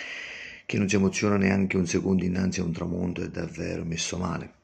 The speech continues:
Vivere senza Dio è come tuffarsi al mare durante la stagione invernale. Ho nascosto i miei peccati al di là della collina per non permettere alle stelle di rimanerne disgustate.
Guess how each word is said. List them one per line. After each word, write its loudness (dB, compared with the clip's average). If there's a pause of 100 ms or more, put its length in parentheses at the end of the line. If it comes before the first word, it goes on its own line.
Vivere -4
senza -6
Dio -2
è -10
come -4
tuffarsi -6
al -4
mare -2
durante -6
la -6
stagione -10
invernale. -10 (1120)
Ho -2
nascosto 0
i 0
miei 0
peccati -2
al -2
di -4
là -2
della -2
collina -6 (200)
per -2
non -2
permettere -8
alle -4
stelle -6
di -8
rimanerne -8
disgustate. -18